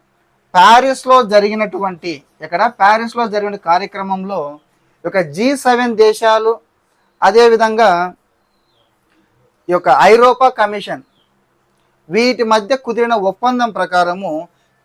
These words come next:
మొట్టమొదటిగా ఈ యొక్క ఎఫ్ఏటిఎఫ్, ఫ్యాట్ ఎఫ్ అనేది ఏర్పడింది పంతొమ్మిది వందల ఎనభై తొమ్మిదిలో. ప్రజెంట్ ఇందులో నలభై దేశాలు సభ్య దేశాలుగా ఉన్నాయి.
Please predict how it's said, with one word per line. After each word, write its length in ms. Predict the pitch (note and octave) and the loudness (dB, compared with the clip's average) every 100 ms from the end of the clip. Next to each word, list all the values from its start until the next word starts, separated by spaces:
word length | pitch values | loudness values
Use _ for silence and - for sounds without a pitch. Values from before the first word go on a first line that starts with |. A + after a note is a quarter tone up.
| _ E3 | _ -4
మొట్టమొదటిగా 640 | G3 A#3+ A#3+ A3 A3 G#3 E3 E3 - _ - | -2 -2 -2 -2 0 2 2 0 -8 _ -10
ఈ 40 | |
యొక్క 120 | D#3 D#3+ E3+ | -8 -6 -6
ఎఫ్ఏటిఎఫ్, 600 | F#3+ A#3 A#3+ A3+ G3+ G3 - | -6 -4 -4 -2 -2 -2 0
ఫ్యాట్ 240 | F#3 G3 | 0 0
ఎఫ్ 120 | G#3+ G#3 | -4 -6
అనేది 200 | G#3 F#3 | -6 -2
ఏర్పడింది 540 | F3 F3 E3+ D3+ D3 D#3 B2 _ _ _ _ _ _ - | -4 -2 -6 -6 -10 -10 -12 _ _ _ _ _ _ -6
పంతొమ్మిది 340 | F#3+ G#3+ G#3 | -4 -2 0
వందల 120 | G#3+ G#3 | 0 0
ఎనభై 200 | F#3+ F#3 F3 | 0 -2 -4
తొమ్మిదిలో. 340 | E3+ F3+ E3+ B2+ - _ _ - | -8 -10 -10 -12 -14 _ _ -2
ప్రజెంట్ 340 | G#3+ A#3+ C4 A#3 | 2 2 2 0
ఇందులో 240 | A3+ A#3+ F3+ F#3 - _ _ D#3+ | 0 2 2 0 -6 _ _ -2
నలభై 360 | F3+ A#3 A#3+ A#3+ F3+ | 2 2 2 0 2
దేశాలు 340 | G#3+ A#3 B3+ B3+ A#3 | 2 2 -4 -4 -6
సభ్య 200 | G3 A3 G#3 | -4 -2 0
దేశాలుగా 460 | G#3 G#3+ G3+ G3 F#3+ E3+ | 0 0 -4 -2 -4 -4
ఉన్నాయి. 340 | D3+ D3 C#3+ | -8 -12 -14